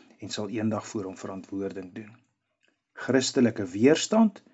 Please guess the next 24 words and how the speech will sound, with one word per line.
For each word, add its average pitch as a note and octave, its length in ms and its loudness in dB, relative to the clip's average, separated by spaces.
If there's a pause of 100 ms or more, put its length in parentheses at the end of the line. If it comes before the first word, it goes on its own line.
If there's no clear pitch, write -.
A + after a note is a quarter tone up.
(340)
beteken B2 480 6
dat G#2 200 0
ons A2 280 0
aan F#2 60 -6
die B2+ 220 4
een C#3+ 120 6
kant F#3+ 360 2 (120)
God - 480 6
se A3+ 140 4
gesag - 480 2
weeg A#2+ 540 4 (460)
teenoor D#3+ 680 10 (220)
die A#2 340 6
wêreldse G#2+ 560 0
gesag. - 680 -10 (640)
En G2 160 -8
wanneer G2+ 220 -4
die G2 180 -4
wêreldse A#2+ 400 -2
gesag C#3 340 0
God F3+ 280 0
se - 120 -6
gesag - 440 0
uitdaag D#3+ 580 6